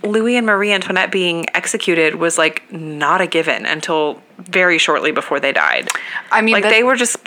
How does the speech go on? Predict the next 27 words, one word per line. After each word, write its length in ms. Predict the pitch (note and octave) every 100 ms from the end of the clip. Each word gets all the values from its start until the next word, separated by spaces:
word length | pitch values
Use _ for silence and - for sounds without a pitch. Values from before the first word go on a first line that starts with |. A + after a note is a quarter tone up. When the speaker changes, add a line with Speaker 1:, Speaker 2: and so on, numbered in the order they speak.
| -
Speaker 1:
s-, 100 | A3+
gonna 260 | F#3+ G3 G#3
be, 180 | G3+ E3
like, 380 | D#3+ C3 - - _ _
exiled. 580 | - E3 - C2+ G#1+ -
Or 40 | G3+
Speaker 2:
That's 360 | G#3 - -
very 300 | - F#3 G3
much 260 | A#3+ C4 -
the 60 | F#3+
case 320 | - F3+ -
with 80 | F3
the 80 |
Romanovs, 580 | C#3+ D3 E3+ F#2+ F2+ -
too. 360 | - F#2 - G3+
Speaker 1:
God. 360 | - G#3+ G#3+ F3+
Speaker 2:
Like, 200 | F3 F3
it 120 | F#3
was 360 | F#3+ F#3 -
not 460 | - F3 E3+ D#3+ -
a 100 | -
given 320 | D#3+ D#3 D3 C#3+
that 100 | C#3+
they 100 | C#3
were 120 | B2+
gonna 140 | C#3+ C#3+
be 380 | C#3+ C#3+ C#3+